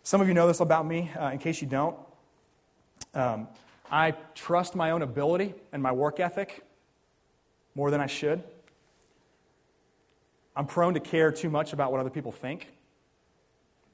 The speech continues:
And you know how God prunes you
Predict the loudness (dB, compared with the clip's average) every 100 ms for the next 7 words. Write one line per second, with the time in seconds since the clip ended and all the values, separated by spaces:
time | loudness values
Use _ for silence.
0 | _ _ _ _ _ _ _ _ _ _
1 | _ _ _ _ _ _ _ _ _ _
2 | _ _ -6 -2 -2 -2 -2 -2 -4 -6
3 | -6 -4 -4 -4 -6